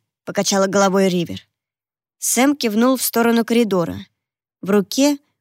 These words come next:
он уже держал сумку со своими инструментами. «Тогда нам лучше не мешкать. Давай посмотрим, как вытащить из тебя пулю, сынок».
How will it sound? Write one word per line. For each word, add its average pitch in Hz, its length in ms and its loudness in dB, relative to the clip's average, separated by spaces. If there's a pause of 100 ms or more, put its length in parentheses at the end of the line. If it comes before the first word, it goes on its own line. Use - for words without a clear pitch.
(100)
он 277 180 4
уже 247 200 4
держал 220 400 2
сумку 269 540 0 (140)
со - 160 -4
своими 214 420 2
инструментами. 175 960 -2 (520)
«Тогда 190 580 2
нам 247 320 0
лучше 285 340 0
не 302 140 4
мешкать. - 560 0 (340)
Давай 190 420 2
посмотрим, 190 800 0 (260)
как 220 220 0
вытащить 233 460 2
из 214 80 -2
тебя 220 280 2
пулю, 190 340 2
сынок». 160 540 -2